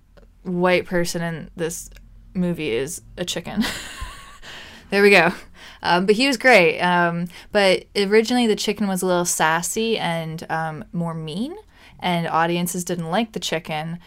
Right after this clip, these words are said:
and they decided to make him really stupid, and that's when he was embraced by the audiences. But he always went with her. The pig never went with her. It was always the chicken until they almost cut him.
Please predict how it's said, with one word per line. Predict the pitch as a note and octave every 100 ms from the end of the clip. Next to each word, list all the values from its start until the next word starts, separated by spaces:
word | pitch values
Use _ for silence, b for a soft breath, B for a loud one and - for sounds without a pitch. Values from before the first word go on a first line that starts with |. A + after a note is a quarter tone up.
| B B
and | - E3+ E3 D#3+ D#3+ - _ _
they | F3
decided | E3+ F3 E3+ D3+ B2+
to | F#3+
make | F3 D#3+
him | F3 E3+
really | D#3+ F#3+ G#3 G3+ F#3+ F3
stupid, | F3 - G3 G#3 G#3 D#3 D#3
and | - E3+ F3
that's | E3 -
when | E3 E3+
he | D#3
was | D3 C#3+ - -
embraced | E3 E3+ D#3 D#3 -
by | C#3 C#3
the | F#2+
audiences. | F2 - - - -
But | - F3 - B B
he | - G#3+
always | A#3 C#4 A3+
went | G3 G3 F3+ E3+
with | F#3 G#3+ -
her. | - B2+ -
The | E3
pig | - G#3 F#3+
never | E3+ E3 D#3
went | E3+ -
with | B2 F3
her. | -
It | E2
was | E3
always | - E3+ F3 F3
the | -
chicken | - E3+ D3+
until | D#3 - F3
they | E3+
almost | F3+ F3 -
cut | - -
him. | G3+